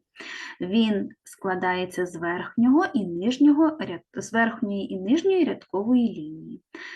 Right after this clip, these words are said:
Між робочими рядками є надрядкова лінія і підрядкова лінія. Також у нас, у нашому зошиті є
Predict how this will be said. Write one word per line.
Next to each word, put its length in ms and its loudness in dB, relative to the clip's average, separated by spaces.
Між 440 4
робочими 640 -4
рядками 540 2
є 200 2
надрядкова 960 -2
лінія 560 4
і 80 -4
підрядкова 680 -10
лінія. 420 -8
Також 460 -4
у 40 -4
нас, 280 -10
у 160 -2
нашому 480 -6
зошиті 640 0
є 560 0